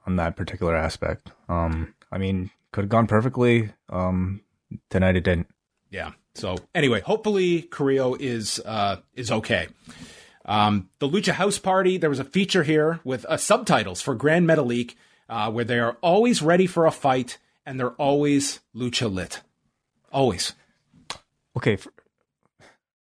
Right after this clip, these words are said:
Speaker 1: for one thing, I, we say it all the time, but yeah, we're really happy that subtitles are here. Okay. Like,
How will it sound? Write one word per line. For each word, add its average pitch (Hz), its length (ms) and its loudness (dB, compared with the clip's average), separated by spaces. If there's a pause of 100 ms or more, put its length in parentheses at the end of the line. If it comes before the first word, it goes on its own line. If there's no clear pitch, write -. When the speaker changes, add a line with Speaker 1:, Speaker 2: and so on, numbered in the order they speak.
(160)
Speaker 1:
for 135 120 0
one 208 180 2
thing, 190 180 2
I, 143 380 2 (100)
we 135 300 0
say 185 180 2
it 196 80 2
all 156 140 2
the 143 40 -4
time, 139 360 2
but 120 160 2
yeah, 120 180 4
we're 110 220 2
really 127 260 4
happy 107 360 2
that 95 180 0
subtitles 92 500 0
are 87 80 -2
here. 85 340 -4
Okay. 98 380 0
Like, - 360 -2